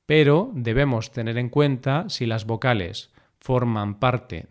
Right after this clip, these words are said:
de una misma sílaba o no. Pueden formar diptongos las siguientes combinaciones de vocales. Vocal abierta tónica,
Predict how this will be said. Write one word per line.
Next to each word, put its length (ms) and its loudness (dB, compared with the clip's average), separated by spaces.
de 80 -4
una 160 -2
misma 320 -2
sílaba 640 -2
o 160 -6
no. 400 -2
Pueden 300 0
formar 420 0
diptongos 800 0
las 240 -2
siguientes 560 -2
combinaciones 760 -4
de 60 -4
vocales. 640 -8
Vocal 380 -2
abierta 460 -2
tónica, 720 -2